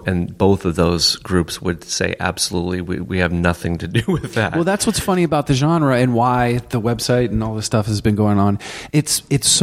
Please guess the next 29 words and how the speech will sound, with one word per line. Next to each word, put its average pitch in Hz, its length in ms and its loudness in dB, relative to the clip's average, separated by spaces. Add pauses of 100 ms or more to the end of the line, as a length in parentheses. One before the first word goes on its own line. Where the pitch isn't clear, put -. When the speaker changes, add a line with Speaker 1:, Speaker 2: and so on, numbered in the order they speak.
(120)
Speaker 2:
it's 131 200 0
marginalized 165 880 2
in 135 120 2
press. - 580 0 (360)
It's 117 200 0
joked 127 460 0
on. 92 320 -2
Bands 147 480 0
don't 139 180 0
wanna 127 220 4
be 113 160 2
attached - 540 0
to 90 180 2
it. 82 60 2
Speaker 1:
Right. 101 260 4 (160)
Well, 139 160 4
now 160 300 4
it's 165 120 2
Speaker 2:
Unless - 20 2
Speaker 1:
like, 160 120 2
now 175 200 2
it's 170 140 -2
a, 143 120 4
now 143 340 2
it's 135 100 2
Speaker 2:
unless 165 280 2
Speaker 1:
sort 127 100 0
of - 0 -
a 120 40 0